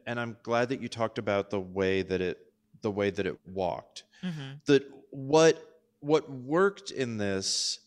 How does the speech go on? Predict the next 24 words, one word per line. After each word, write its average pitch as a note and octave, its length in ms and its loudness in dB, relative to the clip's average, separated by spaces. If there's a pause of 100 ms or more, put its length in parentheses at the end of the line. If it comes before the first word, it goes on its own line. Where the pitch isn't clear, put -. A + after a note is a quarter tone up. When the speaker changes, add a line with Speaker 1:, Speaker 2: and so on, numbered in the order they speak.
(160)
Speaker 1:
is A#2+ 300 4
that A#2 540 4 (760)
they C#3 160 6
brought D3+ 520 0
some C#3 280 -2
joy C3+ 400 2
to F#2 320 -2
it. G1+ 260 -10
Speaker 2:
Mm-hmm. F3 540 -4 (840)
Speaker 1:
Like, B2+ 380 4 (460)
like, C3 220 2
this C3 380 0
is E3 140 -2
a D#3 80 0
thing D3 320 0
that B2+ 120 0 (200)
ultimately C3 580 0
looks A2 380 -2
like A#2+ 160 -2
it - 140 -2
was G#2+ 200 -2
fun G#2+ 540 -2
to - 140 -4
make. F#2 540 -6